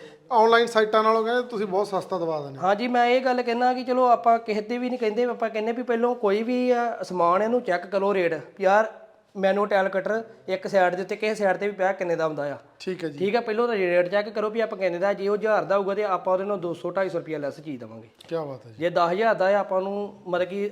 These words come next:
Speaker 2: ਸਾਢੇ ਅੱਠ, ਨੌ ਹਜ਼ਾਰ ਰੁਪਏ ਤੱਕ ਆਪਾਂ ਦੇਵਾਂਗੇ।
Speaker 1: ਜੀ। ਤੇ ਇੱਕ ਦੋਸਤੋ, ਸਭ ਤੋਂ ਵੱਡੀ ਗੱਲ ਹੈ, ਜਿਹੜੇ ਮੇਰੇ ਨਾਲ ਮਿਸਤਰੀ ਵੀਰ ਜੁੜੇ ਆ,
Speaker 2: ਹਾਂਜੀ।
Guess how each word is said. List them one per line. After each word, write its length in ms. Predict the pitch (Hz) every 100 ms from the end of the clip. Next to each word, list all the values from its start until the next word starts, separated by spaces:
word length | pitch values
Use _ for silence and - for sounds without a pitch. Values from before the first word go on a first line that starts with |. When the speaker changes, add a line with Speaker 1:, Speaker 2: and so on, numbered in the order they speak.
| -
Speaker 2:
ਸਾਢੇ 380 | 190 175 175 202
ਅੱਠ, 140 | 175
ਨੌ 160 | 170 165
ਹਜ਼ਾਰ 160 | 170 196
ਰੁਪਏ 160 | 151
ਤੱਕ 200 | 147 160
ਆਪਾਂ 160 | 160 156
ਦੇਵਾਂਗੇ। 340 | 131 123 123 113
Speaker 1:
ਜੀ। 220 | 139 147 120 - _ -
ਤੇ 240 | 190 202 202
ਇੱਕ 180 | -
ਦੋਸਤੋ, 300 | 220 220 214
ਸਭ 160 | 196 202
ਤੋਂ 140 | 202
ਵੱਡੀ 260 | 202 175 185
ਗੱਲ 160 | 185 180
ਹੈ, 80 |
ਜਿਹੜੇ 240 | 185 175 208
ਮੇਰੇ 160 | 190
ਨਾਲ 140 | 175 170
ਮਿਸਤਰੀ 340 | 165 165 175
ਵੀਰ 180 | 165 170
ਜੁੜੇ 300 | 147 151 151
ਆ, 80 | 147 - -
Speaker 2:
ਹਾਂਜੀ। 260 | 151 143